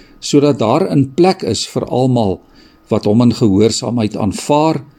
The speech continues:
en erken as skepper en verlosser. Dis belangrik dat ons in hierdie feestyd mooi en fyn en aandagtig luister,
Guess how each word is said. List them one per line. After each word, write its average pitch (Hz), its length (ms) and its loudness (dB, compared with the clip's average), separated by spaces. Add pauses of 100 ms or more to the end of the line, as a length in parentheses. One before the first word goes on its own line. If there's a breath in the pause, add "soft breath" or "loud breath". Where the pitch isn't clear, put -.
(480 soft breath)
en 110 100 4
erken 120 640 0
as - 300 -4
skepper 113 420 -4 (600)
en 110 200 2
verlosser. 92 560 -2 (1600)
Dis 156 160 0
belangrik 160 640 2
dat 110 180 -2
ons 127 420 2 (120)
in 107 120 0
hierdie 127 200 0
feestyd - 760 -4
mooi 135 500 4 (140)
en 107 120 0
fyn 147 400 0 (840 soft breath)
en 127 160 2
aandagtig 127 720 0
luister, 95 640 -2